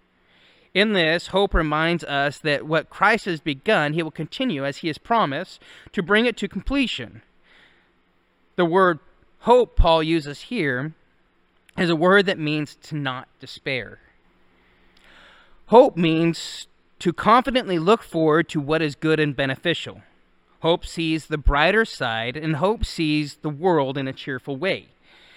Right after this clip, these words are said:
This teaches us to never lose faith and gives us confidence in a future in Christ. In this, hope reminds us that, that what Christ has begun, he will continue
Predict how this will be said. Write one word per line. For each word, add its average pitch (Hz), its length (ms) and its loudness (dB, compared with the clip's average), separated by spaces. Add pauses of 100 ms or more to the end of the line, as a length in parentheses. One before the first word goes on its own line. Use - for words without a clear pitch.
(360)
This 220 180 2
teaches 240 380 -2
us 208 220 4
to 175 120 -6
never 220 300 2
lose 175 320 -2
faith 175 360 -4
and 165 160 -4
gives 185 240 -4
us 180 140 -6
confidence 165 640 -8
in 156 80 -8
a 151 60 -6
future 214 440 -8
in 143 80 -6
Christ. 156 580 -8 (680)
In 180 160 -2
this, 185 180 0
hope 185 240 -4
reminds 165 560 -2
us 160 260 -2
that, 151 260 -2
that 147 200 -8
what 160 320 -6
Christ 202 320 -2
has 180 100 -8
begun, 151 500 -2
he 165 140 -2
will 180 120 -2
continue 180 600 -4